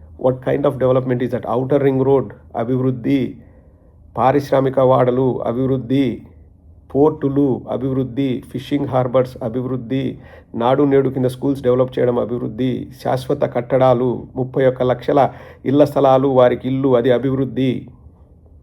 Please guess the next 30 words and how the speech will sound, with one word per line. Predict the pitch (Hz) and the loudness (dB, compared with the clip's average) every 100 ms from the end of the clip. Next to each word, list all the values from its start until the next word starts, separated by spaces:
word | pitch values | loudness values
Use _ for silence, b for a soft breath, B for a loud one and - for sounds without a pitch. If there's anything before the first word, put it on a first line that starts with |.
| - - - - 190 - | -20 -20 -20 -20 -20 -12
ఎవడో | 117 110 135 185 | -8 -6 -2 2
వచ్చి | 190 - 196 | 2 2 2
ఒక | 175 160 | 4 4
వెయ్యి | 139 143 | 0 0
కోట్లు | 156 160 | -2 -2
పెట్టుబడి | 147 131 151 160 | -2 0 2 2
పెడతానంటే | 143 143 143 | 2 0 2
వాడు | 139 117 | 2 0
ఊరికే | 104 123 151 | -2 -4 -2
పెట్టడండి. | 165 170 165 151 | -2 0 0 0
మన | 131 113 | 0 0
రాష్ట్రం | 113 123 147 | 0 -2 -2
మీద | 147 | -2
ప్రేమతో | 147 135 147 151 | -2 0 0 0
ఎవడూ | 135 113 113 160 | 0 0 0 0
పెట్టడు. | 156 147 120 101 - - - - - - - - - - - _ 113 | 0 -2 -4 -8 -18 -20 -20 -20 -20 -20 -20 -20 -20 -20 -20 _ -2
ఈరోజు | 135 147 165 | 2 4 6
నేను | 165 135 | 4 2
మళ్ళీ | 127 151 | 2 2
చెప్తున్నానండి, | 147 143 127 123 120 127 - b b b b - - 117 | 2 2 2 2 2 -2 -6 b b b b -20 -14 -4
ఇదేది | 113 120 | 0 0
మన | 117 113 110 107 104 - - - - - - | 0 0 0 -2 -6 -12 -20 -20 -20 -20 -8
డేటా | 113 139 160 | -2 2 4
సెంటర్లు | 156 135 131 | 2 -2 -2
వచ్చినాయన్నా | 120 135 135 131 | -2 0 2 4
కానీ | 117 120 | 2 0
అమెరికాలో | 110 127 147 147 143 135 | 0 0 0 2 2 0
తీవ్ర | 135 131 | -2 -2
వ్యతిరేకత | 127 110 - 135 135 | -2 -2 -2 -2 -2
వస్తుంది, | 123 - 120 127 - | -6 -6 -6 -6 -8